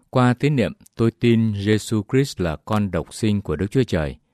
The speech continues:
chúng ta đã đề cập đến thần tính của Chúa Giêsu. Ngài là con độc sinh của Đức Chúa Trời,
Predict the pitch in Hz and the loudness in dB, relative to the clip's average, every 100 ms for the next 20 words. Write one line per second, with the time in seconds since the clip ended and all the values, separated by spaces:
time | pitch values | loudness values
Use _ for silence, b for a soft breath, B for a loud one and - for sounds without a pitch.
0 | _ _ - 170 - 151 156 120 95 - | _ _ -4 -2 2 2 2 2 2 0
1 | 87 107 156 - 95 80 - 113 185 90 | 0 2 2 2 -2 -2 0 2 2 -2
2 | 73 104 131 117 110 - 107 98 - _ | -2 0 0 0 -2 -2 -2 -2 -8 _
3 | _ _ _ - 95 95 92 - 147 143 | _ _ _ -6 -2 0 0 -2 -2 0
4 | 107 82 - 143 143 110 87 110 160 - | -2 -2 -4 0 0 0 0 0 -2 0
5 | 98 80 | 0 0